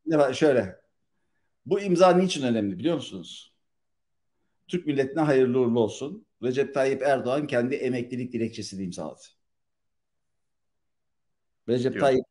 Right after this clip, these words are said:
Speaker 1: Erdoğan kendi emeklilik dilekçesini imzaladı. Çünkü
Speaker 2: Nasıl?
Speaker 1: biliyorsunuz, şöyle, çünkü biliyorsunuz, e, bir anayasanın yüz birinci maddesi var. Bunu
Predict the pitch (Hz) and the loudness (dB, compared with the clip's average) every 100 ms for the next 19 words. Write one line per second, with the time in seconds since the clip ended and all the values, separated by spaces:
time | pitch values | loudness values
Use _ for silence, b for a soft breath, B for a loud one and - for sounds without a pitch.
0 | 147 139 110 117 190 233 b b b _ | 4 4 4 2 2 -2 b b b _
1 | 143 139 120 180 208 - - 151 147 143 | 0 2 4 4 2 -10 2 4 4 0
2 | 143 147 185 151 127 - 98 95 90 80 | -2 -4 -2 -2 -2 -4 -12 -10 -12 -12
3 | 82 53 90 - _ _ _ _ _ _ | -12 -14 -18 -20 _ _ _ _ _ _
4 | _ _ _ _ _ _ _ _ _ _ | _ _ _ _ _ _ _ _ _ _
5 | _ _ _ _ _ 147 127 160 208 - | _ _ _ _ _ -6 -2 -2 -2 -6
6 | - - - - _ _ - 117 95 82 | -12 -14 -16 -16 _ _ -4 -2 -2 -8
7 | - _ _ - 117 104 123 127 - 113 | -20 _ _ -16 -14 -8 -2 0 -2 -8
8 | 151 - _ _ _ _ _ _ _ _ | -8 -10 _ _ _ _ _ _ _ _
9 | 95 104 113 160 156 143 151 143 131 139 | -6 -6 2 2 4 4 6 6 4 0
10 | 131 120 131 120 131 135 127 120 117 98 | 0 0 0 -2 -2 -2 -2 0 0 -2
11 | - 117 139 160 - 123 117 - | -4 0 0 -2 -6 -4 -4 -8